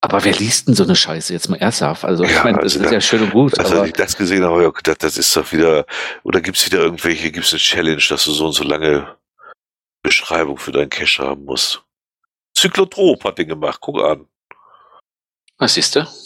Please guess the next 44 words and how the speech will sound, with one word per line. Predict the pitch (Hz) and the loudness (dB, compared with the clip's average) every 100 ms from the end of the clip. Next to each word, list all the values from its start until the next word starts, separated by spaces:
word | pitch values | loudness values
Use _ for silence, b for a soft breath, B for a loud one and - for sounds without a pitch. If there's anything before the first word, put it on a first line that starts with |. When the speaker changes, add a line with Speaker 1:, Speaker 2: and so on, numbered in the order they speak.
| - - | -14 -4
Speaker 1:
Der | 120 | -2
macht | 120 | 2
Speaker 2:
Na, | 107 117 | 2 2
Speaker 1:
auch | - | 2
Speaker 2:
der | 127 | 2
Name | 156 | 2
Speaker 1:
alles. | 160 - | 2 2
Speaker 2:
sagt | - - | 0 0
mir | 95 | 2
doch | 92 82 | 2 4
was. | 78 - | 2 0
Und | 117 - | -6 0
Bayab, | 135 139 139 90 76 - | 0 2 2 2 0 0
ach, | - - | -6 -2
guck | 170 - | -4 -2
mal | 92 | -2
an, | - 143 | -2 -6
da | - - | -8 -8
ke-, | - - | -8 -6
kennt | - 180 | -2 -2
man | 226 214 | 0 0
doch | 170 147 | 0 2
einige | - 156 139 147 | 0 0 -2 -4
von, | - 71 | -2 -4
die | - | 0
da | 73 | 2
so, | 71 76 80 - - | 4 2 0 -4 -10
muss | - - | -2 0
ja | 95 | 2
hier | 90 156 87 | 2 2 2
irgendwo | - 80 | 0 -2
sein. | 78 78 73 | 0 0 0
Ich, | - | 0
ich | - - 76 | -2 -2 -2
mach | - | -2
die | - 80 | 0 0
aber | 73 - | 2 2
gar | 76 - - | 0 0 -2
nicht. | 107 - B 208 - | -2 -2 B -2 -2
<laughs> | |
Deswegen | - - - 151 | 0 0 0 -2
kriege | 123 - - 151 | -2 -8 -4 0
ich | 131 | 0
die, | 196 | -2